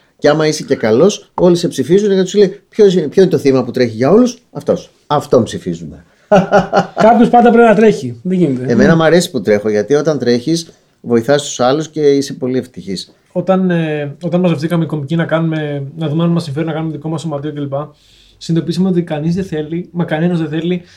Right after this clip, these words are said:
Speaker 3: να είναι πρόεδρος, γραμματέας,
Speaker 2: Ναι.
Speaker 3: τα
Speaker 1: Ε, δεν γίνεται
Speaker 3: δεν ήθελε
Speaker 1: αυτό.
Speaker 3: κανένας μας, γιατί
Speaker 1: Γιατί,
Speaker 3: συνειδητο-
Speaker 1: κατά την ίδια έννοια, αν κανείς δεν ήθελε να γίνει πρωθυπουργός, δεν θα είχαμε κυβέρνηση.
Speaker 2: Μπορεί να ήταν και καλύτερο αυτό, βέβαια.
Speaker 3: Αυτό, ναι, ναι.
Speaker 1: Μην το λες, γιατί πρέπει ένα κράτος για να είναι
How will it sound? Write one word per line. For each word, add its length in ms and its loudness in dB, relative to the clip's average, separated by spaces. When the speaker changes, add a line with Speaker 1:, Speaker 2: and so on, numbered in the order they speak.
Speaker 3:
να 120 -4
είναι 200 2
πρόεδρος, 580 -4
γραμματέας, 680 -6
Speaker 2:
Ναι. 60 0
Speaker 3:
τα 80 2
Speaker 1:
Ε, 300 4
δεν 160 6
γίνεται 220 4
Speaker 3:
δεν 100 6
ήθελε 120 6
Speaker 1:
αυτό. 120 4
Speaker 3:
κανένας 480 4
μας, 180 -8
γιατί 160 0
Speaker 1:
Γιατί, 180 4
Speaker 3:
συνειδητο- 220 0
Speaker 1:
κατά 220 2
την 140 0
ίδια 260 6
έννοια, 180 6
αν 80 4
κανείς 280 6
δεν 160 6
ήθελε 180 4
να 60 4
γίνει 200 4
πρωθυπουργός, 600 2
δεν 120 4
θα 80 2
είχαμε 200 0
κυβέρνηση. 600 0
Speaker 2:
Μπορεί 160 -2
να 40 4
ήταν 120 2
και 60 0
καλύτερο 340 0
αυτό, 220 -10
βέβαια. 240 -6
Speaker 3:
Αυτό, 200 0
ναι, 140 4
ναι. 200 4
Speaker 1:
Μην 260 2
το 120 4
λες, 220 4
γιατί 280 2
πρέπει 240 4
ένα 160 4
κράτος 320 0
για 160 2
να 120 2
είναι 340 4